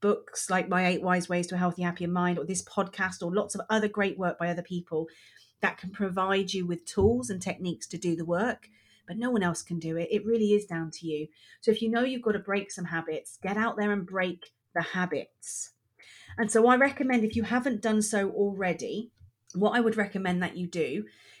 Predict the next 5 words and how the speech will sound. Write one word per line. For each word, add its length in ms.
is 420
go 560
to 600
my 240
website, 720